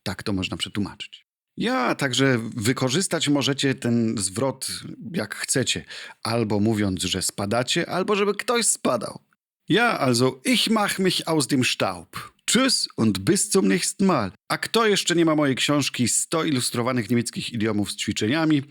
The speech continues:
ten, e, może sobie ją oczywiście w internecie nabyć. Zachęcam.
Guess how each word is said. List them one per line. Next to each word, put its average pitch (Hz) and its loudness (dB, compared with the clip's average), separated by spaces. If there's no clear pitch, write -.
ten, 180 0
e, 135 0
może 127 4
sobie 113 2
ją 117 4
oczywiście 110 0
w 98 2
internecie 98 -2
nabyć. 139 -2
Zachęcam. 120 0